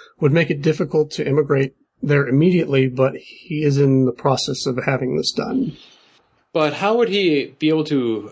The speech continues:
Speaker 2: continue his travel and speaking schedule if he lives on the other side of the world? I think most of the places he's speaking nowadays are more central to California.
Speaker 1: Well, I imagine that he would retire.
Speaker 2: And not do speeches anymore?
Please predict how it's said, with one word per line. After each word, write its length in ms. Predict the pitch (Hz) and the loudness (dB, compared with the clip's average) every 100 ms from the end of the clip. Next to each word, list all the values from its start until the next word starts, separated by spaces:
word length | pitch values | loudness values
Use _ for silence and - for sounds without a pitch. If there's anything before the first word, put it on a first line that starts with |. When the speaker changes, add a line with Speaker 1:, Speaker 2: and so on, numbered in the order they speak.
| - | -12
Speaker 2:
continue 580 | - 120 - 220 240 190 | -10 -10 -4 -2 2 2
his 360 | 110 107 - - _ | 2 -2 -4 -6 _
travel 420 | - 123 113 117 | -4 0 0 0
and 100 | 104 | -4
speaking 340 | - 127 120 | -4 -6 -4
schedule 520 | 107 - 104 101 95 98 | -4 -2 -2 -2 -2 -2
if 180 | 113 - | -4 -4
he 120 | 123 | 0
lives 200 | 135 147 | 0 0
on 80 | 139 | 0
the 60 | |
other 120 | 127 | 0
side 240 | 123 139 120 | 0 0 0
of 80 | - | 0
the 180 | - | -4
world? 340 | 135 165 - - _ | -4 -4 -6 -12 _
I 20 | |
think 180 | 160 113 | 0 0
most 260 | 127 127 | 0 0
of 60 | 127 | -2
the 20 | 123 | -2
places 340 | 127 - 110 | -4 -4 -6
he's 240 | 117 104 | -4 -4
speaking 420 | - - 170 - 110 | -4 -2 -2 -2 -2
nowadays 640 | 95 95 98 92 95 95 - - | -2 0 2 2 0 -6 -10 -4
are 160 | 110 | -4
more 360 | 107 113 113 107 | -2 0 2 2
central 440 | - 127 117 117 | 0 -2 -2 -4
to 380 | 110 120 107 101 | -4 -2 -2 -2
California. 640 | 95 120 101 - 151 80 - _ _ _ _ | -4 -4 -2 -2 -2 -4 -14 _ _ _ _
Speaker 1:
Well, 120 | 185 | 2
I 40 | 180 | 4
imagine 320 | 190 185 170 | 4 4 4
that 140 | 151 139 | 2 2
he 80 | |
would 120 | 147 127 | 0 -2
retire. 580 | 117 185 117 - 262 _ _ _ _ _ _ _ _ _ - | -4 -6 -6 -6 -10 _ _ _ _ _ _ _ _ _ -6
Speaker 2:
And 180 | 135 123 | -4 -2
not 300 | 120 113 113 | -2 -2 -6
do 200 | 117 117 | -4 -4
speeches 520 | - - 113 147 147 | -4 -6 -4 -2 -2
anymore? 480 | 165 175 196 214 | -2 -2 -4 -6